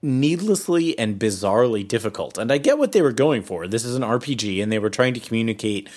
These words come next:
the idea of leveling up in skills so that as you become more proficient with the sniper, you demonstrate that by the sniper becoming steadier, et cetera. And this is true not just for the sniper, but it's probably most noticeable with that.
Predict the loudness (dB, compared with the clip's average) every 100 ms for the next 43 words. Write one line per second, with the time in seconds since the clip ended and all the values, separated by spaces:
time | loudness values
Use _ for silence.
0 | -12 0 2 2 2 2 2 4 0 0
1 | 2 2 2 0 0 -2 -4 -6 -6 0
2 | 0 0 -6 -4 -2 -2 -2 -2 -2 -2
3 | -4 -4 -2 -4 -8 _ -14 -4 -2 0
4 | 0 2 2 0 -2 -2 -4 -4 -4 -6
5 | -6 -8 -2 0 2 2 2 -2 -10 -18
6 | -6 0 2 2 -2 -10 _ -4 2 4
7 | 2 0 -6 -6 -4 -6 -10 -4 -2 -2
8 | -6 -6 -2 0 -2 -4 -6 -4 -4 -4
9 | -6 -6 -6 -6 -8 -4 -4 -4 -6 -6
10 | -6 -8 -6 -4 -6 -8 -4 -2 -2 0
11 | 2 2 0 -4 -4 -6 -4 -6 -6 -8
12 | -6 -8 -4 -2 -2 0 -2 -2 -6 -6
13 | -4 -2 -2 -4 -8 -8 -8 -8 -6 -6
14 | -8